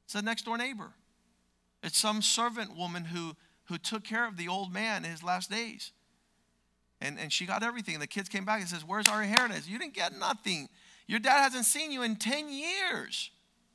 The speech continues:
What are you gonna inherit?" You don't inherit nothing. So these are all principles in the Word of God. "He who troubles his own house will inherit the wind,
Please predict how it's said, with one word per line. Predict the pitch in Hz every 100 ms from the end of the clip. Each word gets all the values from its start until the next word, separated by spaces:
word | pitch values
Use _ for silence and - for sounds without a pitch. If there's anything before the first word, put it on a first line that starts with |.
| _ _ _
What | - 247
are |
you | 330
gonna | 392 349
inherit?" | 294 208 185 262 254 196 - - _ _ _ _ _
You | -
don't | 381 302
inherit | 247 151 143 180 214 220
nothing. | 294 311 339 311 180 - _ _ _ _ _ -
So | -
these | 226 277 330
are | 285
all | 247
principles | 214 247 233 233 214 202
in | 190
the |
Word | 180 220
of | 247
God. | 180 151 160 196 - - -
"He | - 220
who | 269 269
troubles | 202 240 240 226
his | 214 190
own | 214 247
house | 240 196 190 -
will | 185
inherit | 190 196 214 226 220
the |
wind, | 226 233 285 269 123